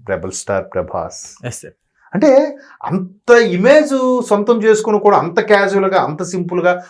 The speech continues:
Speaker 1: అదొక్క మన సౌత్ వాళ్ళకే చెల్లింది. ఎప్పుడైతే కార్తికేయ మూవీ లాంటి సినిమాలు కూడా, చిన్న సినిమాలు కూడా బ్లాక్ బస్టర్గా పాన్ ఇండియాలో ఆడాయో, మన వాళ్ళు ఎప్పుడు ప్రెస్ మీట్లో మాట్లాడినా ఒ-, ఒబీడియంట్గా, ఒద్దికగా, ట్రిపుల్ ఆర్ సంబంధించి ఎన్టీఆర్ రామ్ చరణ్ కూడా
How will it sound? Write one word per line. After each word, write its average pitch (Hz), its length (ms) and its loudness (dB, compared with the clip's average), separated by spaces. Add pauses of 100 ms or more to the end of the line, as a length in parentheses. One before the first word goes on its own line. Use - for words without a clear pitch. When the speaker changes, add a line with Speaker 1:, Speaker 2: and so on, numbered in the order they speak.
(160)
Speaker 1:
అదొక్క 120 300 -2
మన 107 140 -6
సౌత్ 147 380 -2
వాళ్ళకే 160 260 -2
చెల్లింది. 78 380 -16 (540)
ఎప్పుడైతే 208 500 6
కార్తికేయ 196 580 0
మూవీ 180 360 2
లాంటి 175 260 2
సినిమాలు 170 420 0
కూడా, 170 200 0 (100)
చిన్న 147 140 -4
సినిమాలు 170 400 0
కూడా 156 220 2
బ్లాక్ 143 320 0
బస్టర్గా 147 420 -2
పాన్ 123 240 0
ఇండియాలో 131 300 -4
ఆడాయో, 95 440 -8 (420)
మన 160 160 4
వాళ్ళు 208 200 6
ఎప్పుడు 208 180 0
ప్రెస్ 185 300 2
మీట్లో 208 260 2
మాట్లాడినా 180 640 0 (260)
ఒ-, 131 460 0
ఒబీడియంట్గా, 143 580 2
ఒద్దికగా, 123 640 -4 (400)
ట్రిపుల్ 151 260 4
ఆర్ 208 140 4
సంబంధించి 180 540 0
ఎన్టీఆర్ 170 420 4
రామ్ 165 280 0
చరణ్ 160 120 -2
కూడా 147 320 0